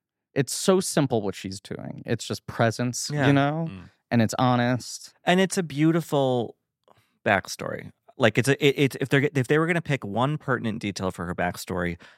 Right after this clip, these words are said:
Speaker 2: she almost swam the English Channel once forty years ago, or however
Speaker 1: Yeah.
Speaker 2: long it's supposed to be, thirty years ago.
Speaker 1: Yeah, 'cause it's this other running theme of the movies, which is, like, missed opportunities.
Speaker 2: Yeah.
Speaker 3: Yeah.
Speaker 2: Yeah. Yeah, and, like, all of the regret about that. And obviously that line about,
Speaker 1: Right.
Speaker 2: like,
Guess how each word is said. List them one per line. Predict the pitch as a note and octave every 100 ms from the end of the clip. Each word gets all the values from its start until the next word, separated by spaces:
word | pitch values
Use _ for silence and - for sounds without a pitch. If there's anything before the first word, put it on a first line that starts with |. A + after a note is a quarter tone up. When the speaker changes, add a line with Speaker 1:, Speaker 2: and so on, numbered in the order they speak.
| _ -
Speaker 2:
she | - A2+
almost | C#3 D#3 D3+ C3+
swam | - A#2+ A2+
the | G#2+
English | G#2 G2 -
Channel | G#2+ F2+ F2
once | E2+ F2 - - _
forty | - G#2+ F#2+ F2
years | F#2 F2+
ago, | -
or | - F2+
however | G2 F2
Speaker 1:
Yeah. |
Speaker 2:
long | E2 E2
it's | -
supposed | - - -
to |
be, | - -
thirty | G#2+ G2 F2+
years | - -
ago. | - - -
Speaker 1:
Yeah, | D3
'cause | A#2+ F3+ A3+
it's | G3
this | G#3
other | - F#3+ G3
running | D#3+ D3+ C#3
theme | - B2
of | A2+
the |
movies, | D3 F3+ A2+ G#2+ -
which | A2 A2+
is, | G2+
like, | G2+ -
missed | C3+ B2+
opportunities. | B2 - G#2 - - - - -
Speaker 2:
Yeah. | E2+
Speaker 3:
Yeah. | E2+ - _ _ -
Speaker 2:
Yeah. | D3+ A2+ - _ -
Yeah, | B2
and, | C#3+ C3+
like, | C3+ -
all | A#2+ B2
of | B2 G#2
the | G#2
regret | G#2 - G2+ F2+
about | G2+ F#2 F#2+
that. | F#2+ G2
And | - G2+
obviously | G2+ G2+ - G#2
that | G2 -
line | G2+ G#2+ G#2 G#2
about, | F#2+ F#2+
Speaker 1:
Right. | -
Speaker 2:
like, | F#2+ F2 -